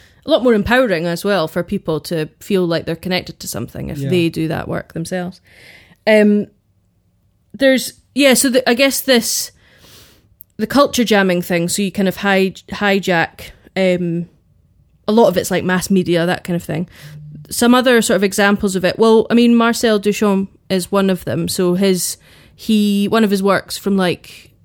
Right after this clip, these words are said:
Speaker 1: I don't know, maybe nineteen, nineteen nineteen or nineteen twenty, um, is the Mona Lisa, but with a moustache.
Speaker 2: Right.
Speaker 1: Um, and, but also, I mean, his ready-mades,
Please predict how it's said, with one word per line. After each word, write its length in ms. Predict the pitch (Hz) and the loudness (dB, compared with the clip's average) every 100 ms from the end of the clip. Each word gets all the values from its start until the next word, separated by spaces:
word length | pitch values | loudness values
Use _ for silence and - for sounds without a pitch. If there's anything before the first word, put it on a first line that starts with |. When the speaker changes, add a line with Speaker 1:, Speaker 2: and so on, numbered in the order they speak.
| _ | _
Speaker 1:
I 20 | - | -14
don't 60 | 185 | -8
know, 80 | 196 | -4
maybe 340 | 190 196 185 _ _ - - - | -4 -6 -8 _ _ -20 -20 -6
nineteen, 640 | 214 214 214 226 214 - | 0 0 0 -2 -4 -4
nineteen 560 | 202 208 208 202 226 208 | -6 -2 0 0 0 0
nineteen 500 | 202 190 - 208 190 | 2 0 -2 -4 -2
or 120 | 180 | -2
nineteen 340 | 180 180 - | -4 -6 -8
twenty, 440 | 185 196 180 180 - - - - - - | -8 -6 -6 -6 -10 -20 -20 -20 -14 -4
um, 580 | 196 180 180 180 185 - _ _ _ _ _ _ _ _ | -2 -2 -2 -4 -8 -12 _ _ _ _ _ _ _ _
is 100 | 202 | -2
the 60 | 208 | 4
Mona 200 | 226 226 | 4 4
Lisa, 320 | 202 190 185 | 2 0 -2
but 340 | 175 175 - - | 0 -2 -4 -6
with 100 | 190 | -4
a 40 | 190 | -4
moustache. 640 | 185 - 196 - - - _ _ _ _ - | -4 -4 -6 -6 -20 -20 _ _ _ _ -16
Speaker 2:
Right. 480 | 143 143 143 135 - | -12 -10 -10 -10 -4
Speaker 1:
Um, 600 | 208 196 175 175 175 165 - _ _ - | 0 2 2 0 -2 -6 -10 _ _ 0
and, 220 | 240 220 | 2 4
but 100 | 226 | 2
also, 340 | 233 240 233 | 4 4 4
I 40 | 196 | 2
mean, 200 | 190 190 | 2 0
his 220 | 202 180 | 0 0
ready-mades, 880 | 202 214 196 156 135 170 - - | 2 2 0 -2 -6 -8 -8 -10